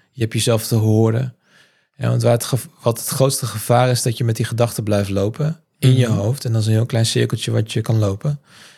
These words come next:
Speaker 1: En die, die dus zichzelf continu met zichzelf in gesprek gaat. En het fijn om te horen is dat je, hé, je loopt twee jaar, loop je ermee en toch doe je het.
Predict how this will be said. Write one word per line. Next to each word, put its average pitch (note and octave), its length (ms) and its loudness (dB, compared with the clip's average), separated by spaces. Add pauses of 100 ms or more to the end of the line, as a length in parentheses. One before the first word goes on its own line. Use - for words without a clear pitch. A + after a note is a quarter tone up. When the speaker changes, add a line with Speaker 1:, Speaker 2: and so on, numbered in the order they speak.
(140)
Speaker 1:
En A2 180 -6
die, A2+ 260 0
die A2+ 160 0
dus A2+ 160 0
zichzelf A2 500 0
continu A2 480 2
met G#2+ 120 0
zichzelf G2+ 320 -2
in G2 80 -2
gesprek - 340 -6
gaat. - 320 -10 (1300)
En - 140 -8
het G2+ 120 -2
fijn A2+ 220 2
om A2 100 2
te A2 100 0
horen A2 320 4
is - 180 0
dat G#2+ 200 -2
je, A#2 240 0 (180)
hé, - 160 -8
je A#2+ 120 0
loopt B2 200 -2
twee A#2+ 280 2
jaar, A2+ 480 2
loop A2+ 300 -2
je A#2 60 -2
ermee G2 220 -2
en G#2 60 -2
toch G#2 180 -2
doe A2 220 2
je F#2+ 60 -2
het. - 200 -14